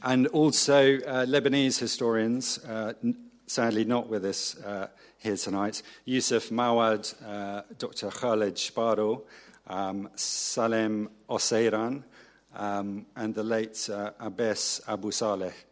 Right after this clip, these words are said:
uh, who have helped me a lot, and the late Patrick Seeley. Um, and we're also honoured this evening, I think, to have, uh, a relation of the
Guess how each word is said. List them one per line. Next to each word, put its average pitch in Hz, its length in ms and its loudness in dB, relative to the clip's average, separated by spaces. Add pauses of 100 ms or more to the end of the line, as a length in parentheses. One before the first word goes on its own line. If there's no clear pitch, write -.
(460)
uh, 95 220 -10 (240)
who 104 240 -2 (200)
have - 140 -16
helped 101 260 -4
me 95 100 -6
a 92 40 -4
lot, 95 340 -4 (640)
and 139 360 4
the - 220 -6
late 117 360 2
Patrick 113 400 -6
Seeley. 90 420 -2 (1400)
Um, 120 440 4 (480)
and 131 220 2
we're 143 200 6
also 151 440 6
honoured 131 280 2
this - 260 2
evening, 120 480 2
I 117 120 -2
think, 160 400 -2
to 131 120 0 (200)
have, 135 400 0 (500)
uh, 110 400 0 (100)
a 120 120 -6
relation 127 640 2
of 107 120 -4
the 107 120 -4